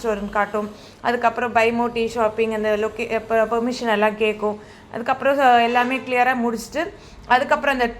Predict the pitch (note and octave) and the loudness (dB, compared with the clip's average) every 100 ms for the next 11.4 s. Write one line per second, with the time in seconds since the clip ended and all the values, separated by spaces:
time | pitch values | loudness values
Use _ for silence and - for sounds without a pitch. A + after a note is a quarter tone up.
0 | - - D4+ D4 C#4 C#4+ C4 A#3+ A3+ A3+ | -10 -4 0 2 0 -2 -2 0 2 2
1 | A3+ A3+ - A#3+ C#4+ C4 B3 D#4 A3+ G3 | -2 -4 -2 -2 0 0 0 2 0 -2
2 | A#3+ - C#4 - G3 G#3 G3 G3 F#3 - | -6 -2 0 2 0 0 0 -2 -4 -10
3 | - - - - - A#3+ D4+ - D#4+ F4 | -20 -20 -20 -10 -4 -2 -2 -2 0 2
4 | C4 A#3 C4+ C4 C4+ C4+ D4+ - A3 A3+ | 2 2 2 0 0 -2 -2 0 0 0
5 | A#3+ D#4+ - - - - - - - - | 0 -2 -4 -16 -20 -20 -20 -20 -20 -20
6 | - A3+ A#3 B3+ - D#4+ E4 A#3+ A#3+ A#3+ | -4 -2 2 0 0 2 4 4 2 2
7 | B3+ E4+ D4 A3 A#3 A#3+ B3 B3 D4+ - | 4 2 0 4 4 4 0 2 2 4
8 | A#3+ A#3 A3+ A3+ A#3 A3+ G#3+ A3 G#3 G#3 | 0 0 0 0 -4 -2 2 2 0 -2
9 | G3 F3 F3+ - B3+ B3 B3+ C#4 A#3+ A3 | 0 -2 -4 -6 -2 -2 -2 0 2 2
10 | A3+ G3 G3+ G3+ G3+ F#3+ F#3 F#3 F#3 G#3 | 0 0 -2 -2 -2 -2 -4 -6 -6 -6
11 | G3+ F#3 F#3+ B3 | -4 -4 -2 -2